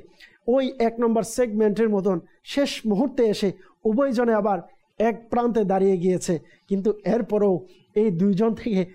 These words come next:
একজনকে পিছনে চলে যেতে হবে, আরেকজনকে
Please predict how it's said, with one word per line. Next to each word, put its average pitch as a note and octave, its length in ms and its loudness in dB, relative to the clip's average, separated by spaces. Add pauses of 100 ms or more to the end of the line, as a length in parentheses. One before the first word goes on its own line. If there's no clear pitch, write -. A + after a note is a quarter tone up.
(260)
একজনকে G3 540 0
পিছনে G3 420 0
চলে G3 220 0
যেতে F3 220 0
হবে, E3+ 240 0 (380)
আরেকজনকে G#3 540 0